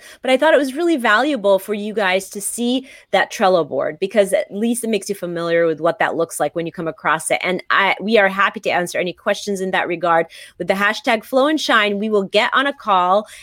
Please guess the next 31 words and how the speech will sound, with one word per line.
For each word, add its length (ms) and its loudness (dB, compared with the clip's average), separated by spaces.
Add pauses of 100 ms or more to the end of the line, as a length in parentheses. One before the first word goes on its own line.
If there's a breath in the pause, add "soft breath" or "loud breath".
(100)
and 140 -4
we 100 0
will 200 0
talk 420 0 (140)
about 460 0
whatever 360 2
it 300 -4
is 160 -4
that 100 -2
you 140 -6
wanna 180 -4
learn 200 -6
more 200 -4
about. 380 -6 (400 loud breath)
But 100 4
I 80 6
want 360 4
to 100 -2
finally 480 0
just 320 -8 (180)
touch 340 -4 (100)
on 340 -2 (320 soft breath)
how 300 2
now, 320 0
because 280 -6
I'm 100 0
focusing 520 -4
on 200 -4
the 80 -2
show 280 -6
notes, 360 -2